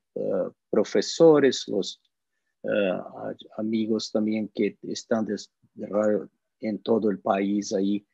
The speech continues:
en todos los países de América Latina y del mundo, trabajando conjuntamente con la, con la fundación. Nuestra principal meta es tenermos cien millones de estudiantes aprendiendo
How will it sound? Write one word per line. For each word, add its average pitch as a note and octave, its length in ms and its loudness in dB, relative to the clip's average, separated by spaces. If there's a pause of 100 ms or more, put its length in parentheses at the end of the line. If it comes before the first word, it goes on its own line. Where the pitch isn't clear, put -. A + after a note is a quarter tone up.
(420)
en - 100 -12
todos G2+ 140 0
los F#2+ 140 -10
países G#2 380 0
de G#2 140 -2
América G2+ 320 -2
Latina C#3 320 0
y A#2+ 80 6
del G2 160 2
mundo, A2+ 400 2
trabajando G#2 460 -2
conjuntamente G2 720 -4
con F#2+ 160 -6
la, F#2 80 -4 (580)
con G2+ 140 -2
la F#2 80 2
fundación. F#2 560 -4 (480)
Nuestra B2+ 640 4
principal C3+ 600 4
meta B2 680 4
es - 300 0 (140)
tenermos B2+ 720 2
cien C3+ 180 6
millones B2 480 4
de A#2+ 100 4
estudiantes A#2 760 0
aprendiendo B2+ 600 4